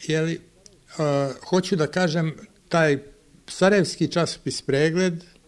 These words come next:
i kolege iz Zagreba sa kojima sam se slučajno upoznao, oni su sa-, su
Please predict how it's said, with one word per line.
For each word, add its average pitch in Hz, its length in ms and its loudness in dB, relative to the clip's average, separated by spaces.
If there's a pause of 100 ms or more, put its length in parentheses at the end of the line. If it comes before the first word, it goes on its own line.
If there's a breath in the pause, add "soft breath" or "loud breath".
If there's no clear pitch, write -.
(760 soft breath)
i 139 340 2 (1800)
kolege 180 440 6
iz 127 120 0
Zagreba 170 480 6
sa - 160 -4
kojima 175 380 4
sam 131 200 -6
se 139 280 0
slučajno 170 600 2
upoznao, 117 640 -2 (280)
oni 165 200 2
su 175 520 -2 (220)
sa-, 170 540 -6
su 160 440 -6